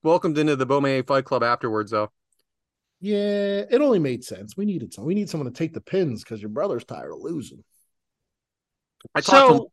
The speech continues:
Speaker 1: him after. You know, he's a good dude.
Speaker 3: So
Speaker 2: Yeah,
Speaker 3: you
Speaker 2: I
Speaker 3: have
Speaker 2: took
Speaker 3: the,
Speaker 2: my
Speaker 3: the
Speaker 2: win-loss
Speaker 3: lights.
Speaker 2: record, brother. I'm sorry.
Speaker 3: <laughs> So you have the lights obviously around the ring like this right now. Even we're watching this live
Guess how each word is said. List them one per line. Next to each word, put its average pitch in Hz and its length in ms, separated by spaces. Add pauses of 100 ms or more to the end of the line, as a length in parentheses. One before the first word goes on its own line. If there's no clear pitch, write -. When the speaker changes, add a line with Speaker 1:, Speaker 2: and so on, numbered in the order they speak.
(100)
Speaker 1:
him 214 60 (140)
after. - 300 (220)
You 117 80
know, 117 140
he's 127 160
a 123 40
good 113 180
dude. 104 240 (760)
Speaker 3:
So 254 360
Speaker 2:
Yeah, 196 140
Speaker 3:
you 214 140
Speaker 2:
I 175 40
Speaker 3:
have 269 260
Speaker 2:
took - 80
Speaker 3:
the, 202 180
Speaker 2:
my 175 140
Speaker 3:
the 196 100
Speaker 2:
win-loss 180 360
Speaker 3:
lights. 220 160
Speaker 2:
record, 120 320
brother. 95 360 (300)
I'm 185 160
sorry. - 300
Speaker 3:
<laughs> 294 60 (840)
So 233 180
you 214 200
have 269 200
the 220 80
lights 202 460 (580)
obviously 185 680
around 170 340
the 160 80
ring 165 300
like 156 280
this 160 380
right 143 280
now. 147 420 (260)
Even 147 480
we're 165 240
watching 160 420
this 127 240
live 139 560